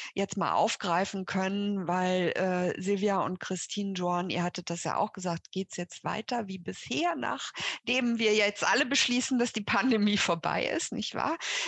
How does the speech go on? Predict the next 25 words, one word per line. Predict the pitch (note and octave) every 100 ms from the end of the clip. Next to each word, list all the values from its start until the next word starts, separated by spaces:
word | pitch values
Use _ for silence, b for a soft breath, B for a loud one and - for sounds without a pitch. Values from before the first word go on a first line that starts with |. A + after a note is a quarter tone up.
| B
Ähm, | A3+ A3 A#3 A#3 A3+ B C#4 -
also | G#3+ G#3 A3+
d-, | F#3+ - F#3+
da | G3+ G#3 A3+
auch | A3+ A3
die | A#3
Frage, | - G3 G3 A3 A3+ A3 A3 -
äh, | G#3 G3+ -
es | -
gab | A3 A3 -
jetzt | B3 - A3+
da | G#3+
mal | A3 A3 G#3 G#3+
auch, | - G3+ G#3 - - G3
ähm, | G3+ G3+
vielleicht | G#3 G3 G#3+ - A3
einen | G3
Booster, | A3+ C4 - B3 A#3 A3 -
andere | A3 A3 G#3+
Gelder, | F#3 F#3+ B3 A#3 A3
die | G#3 G#3
ihr | G#3 G#3
verteilen | G3 - G3 A3 B3
konntet, | A3 A3+ A#3 A#3 - B B B -
ähm, | G#3 G#3+ G#3+ G#3+ G#3+ G#3